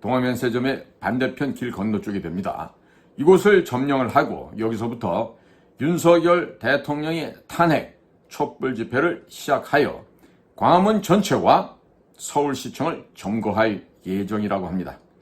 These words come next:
박근혜 대통령 탄핵을 위한 촛불 집회 때와 동일하게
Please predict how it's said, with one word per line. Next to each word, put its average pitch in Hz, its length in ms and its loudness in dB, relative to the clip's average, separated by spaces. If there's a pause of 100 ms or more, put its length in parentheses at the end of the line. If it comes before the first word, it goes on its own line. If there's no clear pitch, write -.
(500)
박근혜 151 340 2
대통령 156 640 2
탄핵을 175 520 2
위한 185 320 0
촛불 147 580 -4
집회 - 420 -6
때와 135 460 0
동일하게 104 720 -2